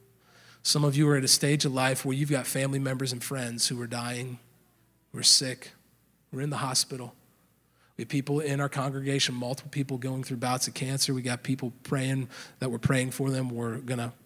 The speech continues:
pray for you this morning. I wanna let you know whenever we take communion, uh, our prayer ministry would love to have you come over and pray for any physical ailments you have.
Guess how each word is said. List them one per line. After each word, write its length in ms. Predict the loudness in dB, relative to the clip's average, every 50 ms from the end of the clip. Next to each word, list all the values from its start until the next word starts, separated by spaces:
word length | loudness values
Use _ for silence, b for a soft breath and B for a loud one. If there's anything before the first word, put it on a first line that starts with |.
| -4 4
pray 200 | 8 8 8 8
for 220 | 8 6 4 4
you 120 | 6 6 4
this 240 | 4 4 2 2
morning. 280 | 2 0 0 0 0 -2
I 40 | -2
wanna 180 | -2 -2 0
let 220 | 0 0 0 0 0
you 40 | 0
know 140 | 0 0
whenever 320 | 0 0 0 0 0 2 2
we 140 | 2 2 2
take 280 | 4 2 2 2 0
communion, 540 | 0 -2 0 2 2 4 4 4 4 4 2 B B B B B B B B
uh, 300 | 0 2 2 2 2 0 0 0
our 160 | 0 0 0
prayer 540 | 0 -2 0 2 4 4 6 6 4 2 0 -4 -16 -8 -2
ministry 540 | 0 2 4 4 4 6 8 8 10 10 10
would 200 | 8 6 4 4
love 320 | 4 6 6 6 6 4
to 100 | 4 4
have 240 | 4 6 4 6 6
you 140 | 4 2 2
come 260 | 2 0 0 2 2
over 240 | 2 2 2 2 0
and 100 | -2 0
pray 260 | 2 4 6 6 6
for 160 | 6 4 4
any 140 | 2 2 2
physical 480 | 2 4 4 4 4 4 2 0 0 2
ailments 480 | 4 6 6 6 8 6 6 8 6 6
you 140 | 6 6
have. 480 | 8 8 8 8 6 6 4 4 0 B